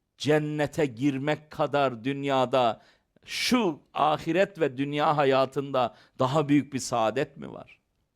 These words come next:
Allah kulun duasını üç kere, üç şekilde kabul eder. Bir, ya istediğini anında verir.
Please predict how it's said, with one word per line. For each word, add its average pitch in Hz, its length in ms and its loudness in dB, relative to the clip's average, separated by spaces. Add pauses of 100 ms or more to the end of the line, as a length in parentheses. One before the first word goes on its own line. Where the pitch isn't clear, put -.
(460)
Allah 127 440 2
kulun 131 420 -2
duasını 120 540 2
üç 170 220 0
kere, 110 420 0
üç 156 180 -4
şekilde 113 540 -4
kabul 98 320 -2
eder. 87 380 -4
Bir, 208 420 2 (340)
ya 131 220 4
istediğini 143 720 0
anında 135 560 2
verir. 101 500 -6